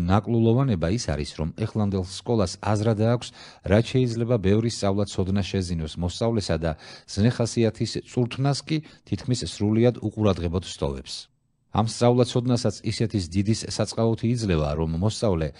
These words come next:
ძლივძლიობით აზდის, სულით და ხორცით იქანცება, არაქათი უწყდება და ბოლოს გამრჯელ, მხნე, სულით და ხორცით ღონიერ ადამიანის მაგიერ უძლური, უღონო და ჯანგალეული კაცი გამოდის სკოლიდან.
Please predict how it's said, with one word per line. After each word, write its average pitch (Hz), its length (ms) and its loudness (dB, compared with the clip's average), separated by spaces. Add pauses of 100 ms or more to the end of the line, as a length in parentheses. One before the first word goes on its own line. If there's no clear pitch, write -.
ძლივძლიობით 120 800 2
აზდის, 71 360 -4 (260)
სულით 139 500 0
და 123 160 2
ხორცით 110 400 -2
იქანცება, 80 560 -4 (160)
არაქათი 90 480 -2
უწყდება 104 400 -2
და 127 160 -2
ბოლოს 87 400 -2
გამრჯელ, 92 600 0 (320)
მხნე, 104 480 0
სულით 107 420 -2
და 95 160 0
ხორცით 101 400 -4
ღონიერ 101 560 2
ადამიანის 101 640 0
მაგიერ 98 440 0 (120)
უძლური, 87 460 -2 (400)
უღონო 139 420 6
და 147 160 2
ჯანგალეული 98 880 2
კაცი 82 240 -4
გამოდის 78 480 -4
სკოლიდან. 67 640 -8